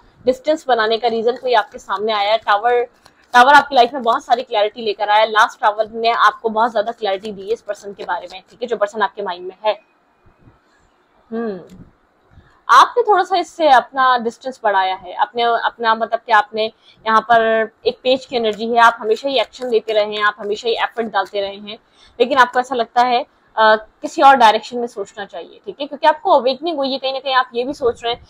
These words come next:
इतना कुछ तो समझ में आया है, ठीक है, इतनी कुछ आप judgmental भी mind, आपने मतलब कि किस तरीके के इंसान को आपने पसंद कर लिया। हाई priestess की एनर्जी, silent रहता है, क्योंकि आपको ऐसा लगता है कि action लेने की बात आती है,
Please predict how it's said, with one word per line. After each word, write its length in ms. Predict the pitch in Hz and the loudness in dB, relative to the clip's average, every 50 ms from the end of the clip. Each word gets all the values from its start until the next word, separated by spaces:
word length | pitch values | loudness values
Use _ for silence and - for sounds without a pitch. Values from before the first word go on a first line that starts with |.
| _ - - - | _ -20 -14 -10
इतना 200 | 269 247 262 302 | -8 -6 -4 -4
कुछ 280 | 302 302 269 262 - - - | -2 -2 -2 -4 -2 -2 -2
तो 80 | 269 262 - _ | -2 -2 -2 _
समझ 300 | - 254 233 220 214 - 254 | -6 -4 -4 -4 -4 -2 0
में 80 | 247 | 2
आया 200 | 226 208 214 220 | 2 4 2 2
है, 200 | 233 233 226 226 - _ - | 0 0 -4 -6 -6 _ -14
ठीक 160 | - 220 - 233 | -16 -10 -8 -6
है, 100 | 240 269 | -6 -6
इतनी 220 | 254 _ - 247 | -6 _ -12 -12
कुछ 280 | 226 - 254 254 - - _ _ _ _ - - | -8 -8 -8 -8 -10 -14 _ _ _ _ 2 4
आप 160 | 254 269 240 226 | 4 6 8 8
judgmental 460 | 262 262 247 269 302 311 349 370 339 | 6 6 6 2 -4 -2 -2 -2 -2
भी 120 | 269 339 | -2 -2
mind, 280 | 240 247 208 208 208 233 | -4 -4 -4 -2 0 0
आपने 200 | 233 233 285 294 | 0 0 -2 -8
मतलब 220 | 294 294 294 311 | -12 -12 -12 -14
कि 120 | _ 320 277 | _ -20 -20
किस 200 | - 320 - - | -20 -16 -10 -8
तरीके 260 | 330 285 247 269 269 | -6 -6 -6 -8 -6
के 100 | 240 277 | -6 -6
इंसान 340 | 254 233 - 226 220 233 240 | -6 -2 0 0 0 0 0
को 100 | - 233 | 0 0
आपने 180 | 220 226 233 | 0 0 -2
पसंद 340 | 220 - 214 - 247 240 220 | -6 -6 -8 -8 -10 -10 -8
कर 140 | - 208 185 | -6 -6 -6
लिया। 240 | 185 185 180 190 196 - _ _ _ _ _ - | -6 -4 -4 -6 -6 -6 _ _ _ _ _ 0
हाई 80 | 254 269 | 2 2
priestess 400 | 262 262 294 311 - 330 311 - | 2 0 -6 -6 -6 -8 -10 -8
की 120 | - 285 254 | -6 -4 -4
एनर्जी, 320 | 214 202 190 180 208 233 | -4 -4 -6 -6 -8 -6
silent 400 | 233 - 262 240 262 269 262 254 | 0 2 2 2 2 0 -2 -6
रहता 200 | 214 - - 196 | -6 -4 -4 -6
है, 80 | 185 - - - _ - - - | -8 -8 -10 -18 _ -20 -18 -16
क्योंकि 160 | - 247 294 | -2 4 6
आपको 220 | 294 427 - - 320 | 6 6 6 4 -4
ऐसा 140 | 320 - | -4 -2
लगता 240 | 302 277 277 - 294 | -4 -4 -2 -2 -2
है 80 | 285 294 | -2 0
कि 120 | - 302 | 0 0
action 340 | 262 - - 339 - - 320 | 2 2 0 0 -2 -4 -4
लेने 240 | 311 294 285 277 277 | -2 -2 -4 -4 -6
की 100 | 247 277 | -4 0
बात 220 | 226 226 233 233 | 2 4 4 4
आती 200 | 240 226 - 262 | 2 0 -2 -4
है, 60 | 269 | -8